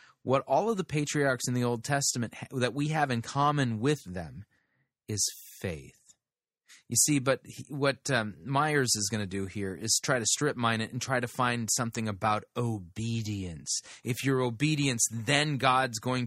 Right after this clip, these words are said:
to reward you with, uh, you know, this purpose-driven life where you'll have success and someone and self-respect and significance and all this kind of stuff. But you've gotta be obedient. You've gotta do this. You gotta do that. You gotta, you gotta, you gotta.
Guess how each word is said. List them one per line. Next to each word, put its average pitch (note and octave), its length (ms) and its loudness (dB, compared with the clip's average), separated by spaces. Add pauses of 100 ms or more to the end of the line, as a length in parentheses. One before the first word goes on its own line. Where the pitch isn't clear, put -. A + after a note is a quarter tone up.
to A#2 80 -4
reward A2+ 680 0
you A2 200 0 (280)
with, B2 240 0 (380)
uh, A2+ 240 0
you B2 120 -2
know, A2 160 -2
this A2+ 220 0 (100)
purpose-driven A#2+ 1160 0
life A#2 380 2
where A2 100 -2
you'll A2 100 -2
have A2+ 180 0
success A#2+ 640 2
and G#2+ 160 -2
someone B2+ 400 2
and G2+ 120 -4
self-respect B2 800 2
and G#2 120 -2
significance A#2 720 -2
and G#2+ 80 -4
all A#2 80 0
this A2 120 -6
kind G#2+ 140 -6
of G2+ 60 -6
stuff. - 240 -4 (340)
But A#2+ 160 -2
you've C#3+ 160 0
gotta D3 260 4
be C#3+ 200 2
obedient. A#2+ 500 2
You've C3 200 0
gotta C3 260 4
do B2+ 180 0
this. B2+ 280 0
You C#3 160 2
gotta C3 320 4
do C3 180 0
that. B2 220 2
You C3 160 2
gotta, B2+ 280 4
you A#2 160 0
gotta, A#2+ 260 2
you A2 140 -2
gotta. A#2 380 0